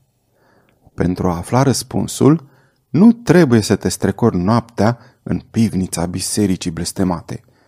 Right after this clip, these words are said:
Este suficient să vizitezi site-ul nostru W W W cărți audio punct E U, să accesezi pagina acestei nuvele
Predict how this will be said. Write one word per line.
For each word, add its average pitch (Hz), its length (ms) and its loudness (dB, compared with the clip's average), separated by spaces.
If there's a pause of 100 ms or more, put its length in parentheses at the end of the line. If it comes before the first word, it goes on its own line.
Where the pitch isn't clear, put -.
(200)
Este - 280 -6
suficient 147 720 -2
să - 120 -2
vizitezi 101 680 -4 (300)
site-ul 123 460 -2
nostru 92 520 -6 (220)
W 98 460 2 (280)
W 95 360 2 (140)
W 92 420 2 (240)
cărți 123 380 0
audio 117 400 4
punct 113 380 -2
E 110 120 2
U, - 240 -2 (360)
să - 160 0
accesezi 147 640 2
pagina 123 460 2
acestei 123 400 -2
nuvele 107 580 2